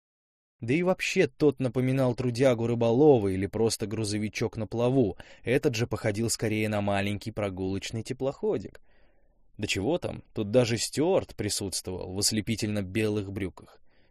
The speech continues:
белой безрукавке и матросской бескозырке с помпоном на макушке. Капитан тоже был тут,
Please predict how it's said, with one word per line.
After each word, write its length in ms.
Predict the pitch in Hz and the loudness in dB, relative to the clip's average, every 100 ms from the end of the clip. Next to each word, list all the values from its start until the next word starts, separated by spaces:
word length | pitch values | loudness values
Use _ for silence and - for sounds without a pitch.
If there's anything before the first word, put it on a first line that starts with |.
| - | -8
белой 400 | 92 131 135 127 | 2 4 6 4
безрукавке 800 | 120 120 120 120 - - - - - - - - | 2 -2 -4 -6 -10 -12 -18 -20 -20 -20 -20 -8
и 80 | 113 | -2
матросской 720 | 101 - 95 117 131 - 120 | -2 -2 -2 -2 -2 -2 -4
бескозырке 800 | 110 104 107 90 113 131 - 90 - - | -2 -2 -2 -2 0 -2 -4 -10 -12 -14
с 140 | - | -8
помпоном 800 | - 107 101 87 104 107 101 98 | 0 0 0 -4 -2 0 0 0
на 60 | |
макушке. 560 | 95 92 - - - - - - _ _ _ _ | -2 -4 -8 -14 -16 -20 -20 -20 _ _ _ _
Капитан 440 | - 95 104 185 214 | -8 -4 0 0 2
тоже 280 | 147 98 | 2 2
был 180 | 92 92 | -2 -2
тут, 260 | - 90 | -4 -10